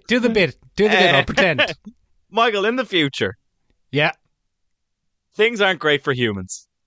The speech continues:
Speaker 1: Blade Runner.
Speaker 2: Like, <laughs> very good, yeah. There's an awful lot of menial labor being tossed about, Michael, and nobody really wants to do it. And somebody says, "Wouldn't it be better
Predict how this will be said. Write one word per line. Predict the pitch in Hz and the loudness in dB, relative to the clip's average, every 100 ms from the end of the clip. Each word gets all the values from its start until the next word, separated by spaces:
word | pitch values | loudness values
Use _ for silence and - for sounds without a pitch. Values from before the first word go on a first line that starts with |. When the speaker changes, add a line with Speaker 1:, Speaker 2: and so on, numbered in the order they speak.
| _ _ _ | _ _ _
Speaker 1:
Blade | 196 240 170 | 0 0 0
Runner. | 135 98 _ _ _ _ _ - | -4 -8 _ _ _ _ _ -2
Speaker 2:
Like, | 196 170 | -2 0
<laughs> | 196 - | -2 -2
very | 190 - - | -6 -4 -4
good, | 233 147 - | -2 -2 -4
yeah. | - 117 - _ _ _ | -2 -2 -4 _ _ _
There's | - 180 | -4 0
an | 202 | 4
awful | 240 247 208 | 4 4 2
lot | 214 196 | 0 0
of | 170 | 0
menial | 175 180 170 143 | -2 2 2 2
labor | 139 147 135 | 2 2 0
being | 127 123 | -2 -2
tossed | 131 127 - | 0 -2 -2
about, | 120 120 120 | -2 0 2
Michael, | 117 117 113 _ 151 | 0 0 -4 _ -6
and | 185 | 0
nobody | 226 214 175 | 0 0 -2
really | 160 147 143 | 0 0 2
wants | 135 131 - | 0 -2 -6
to | |
do | 110 120 | -2 0
it. | 113 - _ - | 0 -2 _ -8
And | 143 | -6
somebody | 131 247 285 185 | 0 0 0 -2
says, | 143 139 123 117 - | 0 0 0 -2 -6
"Wouldn't | 294 359 | -6 -2
it | 240 | -2
be | |
better | 185 165 156 120 | 0 0 0 -2